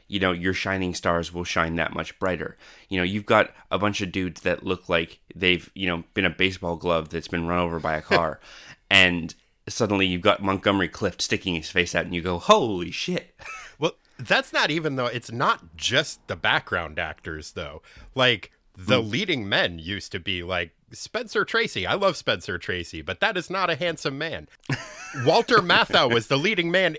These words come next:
Speaker 2: in a number of movies, and he has one hundred percent
Speaker 1: Jesus.
Speaker 2: always looked like Walter Matthau. And I wanna get back to him in just a second, but one of my favorite quotes ever is, have you read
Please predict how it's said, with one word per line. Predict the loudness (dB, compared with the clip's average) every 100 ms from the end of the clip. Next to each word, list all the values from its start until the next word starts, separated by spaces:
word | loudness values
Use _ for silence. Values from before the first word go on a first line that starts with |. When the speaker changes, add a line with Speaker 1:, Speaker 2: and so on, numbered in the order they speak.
| 0
Speaker 2:
in | 4
a | 4
number | 4 2 4 4
of | 4
movies, | 0 -2 -2 -4 -4
and | -2 -2
he | -4 -8 -2
has | 0 0
one | -2 0
hundred | 0 0 -2 -2
percent | -2 -2 -4
Speaker 1:
Jesus. | -2 4
Speaker 2:
always | 4 4 0 0
looked | -4 -2
like | -2 0
Walter | 0 0 -2
Matthau. | 0 0 0 -4 -4 -6 -14 -20 -4 4
And | 4 4 -2 -12 -20 0
I | 4
wanna | 6
get | 6 4
back | 4 4
to |
him | 0 0
in | 0
just | -2 -2
a | -4
second, | -2 -2 -2 -8 -16 -20
but | 2 4 4
one | 4 2 4
of |
my | 2 2
favorite | 2 0 0 -2
quotes | 0 -2 0
ever | 0 0 -2
is, | -2
have | -4 -4
you | -4
read | -2 -2